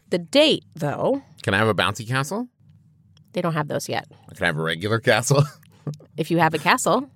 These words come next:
Speaker 2: I have a tiny castle on the estate.
Speaker 1: Okay, great.
Speaker 2: Yeah, for a place.
Speaker 1: Um, so you have to think about your guests are traveling to the event, right? And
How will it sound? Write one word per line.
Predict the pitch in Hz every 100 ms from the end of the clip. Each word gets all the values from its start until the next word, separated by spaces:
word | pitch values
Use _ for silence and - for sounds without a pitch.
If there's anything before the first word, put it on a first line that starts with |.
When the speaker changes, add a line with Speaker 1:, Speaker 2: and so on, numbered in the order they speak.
| -
Speaker 2:
I | 143
have | 123
a |
tiny | - 113 104
castle | 90 85 - 82
on | 80
the |
estate. | 80 - 80 76
Speaker 1:
Okay, | 185 - 123
great. | 156 113
Speaker 2:
Yeah, | 80 69
for | - 90
a |
place. | - 85 76 78 - -
Speaker 1:
Um, | 190 208 190 185 190 - _
so | - - 247 226 220 214 - - - _ _
you | 226 240
have | 294
to | 349
think | - 269
about | 214 165 156 156 - - - _
your | 185
guests | 170 175 185 254
are | 254
traveling | - 170 156 151 160 247 262 -
to | - 160
the | 160
event, | 151 143 190 - -
right? | 160 156 190 - - - -
And | 170